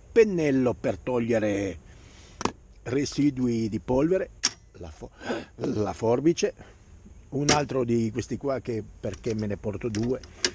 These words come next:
però è inutile che lo lascio a casa questo. <clears throat> Eh, questi due qua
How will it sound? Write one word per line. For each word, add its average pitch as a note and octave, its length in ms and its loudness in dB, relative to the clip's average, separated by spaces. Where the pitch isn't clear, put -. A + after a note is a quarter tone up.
però A2 240 0
è G#2 60 0
inutile G#2 360 -6
che F#2+ 100 -6
lo F#2+ 120 -6
lascio G2+ 240 -4
a G#2 40 -8
casa A2+ 300 -6
questo. F3 340 -4
<clears throat> D3 840 2
Eh, A2+ 520 8
questi B2+ 280 2
due B2+ 200 4
qua B2 320 2